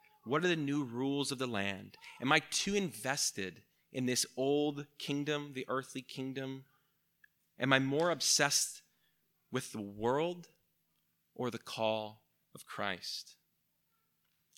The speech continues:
And again, this is not to say that what you do, your hobbies, your job,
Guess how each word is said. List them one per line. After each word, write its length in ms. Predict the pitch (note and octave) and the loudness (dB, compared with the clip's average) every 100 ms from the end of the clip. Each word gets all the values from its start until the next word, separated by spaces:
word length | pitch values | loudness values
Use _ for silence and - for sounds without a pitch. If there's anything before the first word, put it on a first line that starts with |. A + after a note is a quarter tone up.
| - | -6
And 80 | B2 | -2
again, 240 | A#2+ C3+ | 4 6
this 160 | B2+ - | 6 2
is 120 | C#3 | 0
not 320 | C#3 D#3+ - | 2 2 0
to 60 | C#3 | -6
say 260 | - B2+ B2+ | 0 2 4
that 200 | A2 - - _ | 2 0 -16 _
what 200 | C#3+ A2+ | -2 -2
you 120 | B2 | -2
do, 280 | A2 A#2 G2 | 0 0 0
your 160 | G2 G#2+ | -2 -2
hobbies, 760 | - C3 B2+ A2 G2+ F2+ - - - | 0 2 2 0 -4 -4 -8 -10 -8
your 100 | A#2+ | -6
job, 600 | A2+ C3+ C3+ B2 G#2 F#2 | 0 2 4 4 2 0